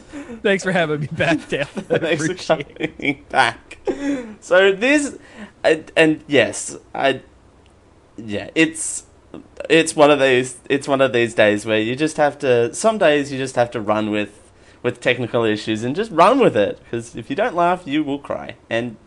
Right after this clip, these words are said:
Speaker 2: you will cry of
Speaker 1: It, it
Speaker 2: laughter.
Speaker 1: wouldn't be a show with me on it, like, at all, if it didn't have some kind of technical issues. I'm starting to think it's me. I'm getting a complex, Dale.
Speaker 2: <laughs> It's not you. It's, it's me. Trust me. It's, it's definitely <laughs> me, 'cause it's all on my,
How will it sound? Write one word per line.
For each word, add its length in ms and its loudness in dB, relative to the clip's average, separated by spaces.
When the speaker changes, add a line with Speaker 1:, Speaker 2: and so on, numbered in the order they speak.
Speaker 2:
you 80 -6
will 100 -6
cry 220 -2
of 60 4
Speaker 1:
It, 60 -2
it 20 -6
Speaker 2:
laughter. 200 2
Speaker 1:
wouldn't 200 -2
be 120 -4
a 40 -8
show 260 2
with 100 0
me 220 0
on 220 0
it, 220 -2
like, 200 -6
at 120 2
all, 220 0
if 140 -8
it 20 -10
didn't 180 -6
have 140 -4
some 160 -8
kind 160 -4
of 60 -8
technical 400 -8
issues. 220 -6
I'm 100 -6
starting 300 0
to 40 -6
think 160 -2
it's 160 -4
me. 320 -2
I'm 100 -8
getting 220 0
a 40 -4
complex, 540 -2
Dale. 200 0
Speaker 2:
<laughs> 40 8
It's 280 -12
not 200 4
you. 300 -2
It's, 300 -10
it's 220 -8
me. 140 -2
Trust 300 0
me. 240 -6
It's, 460 -10
it's 220 -8
definitely 640 -8
<laughs> 40 -14
me, 80 -10
'cause 220 -20
it's 160 -12
all 200 -14
on 160 -14
my, 160 -6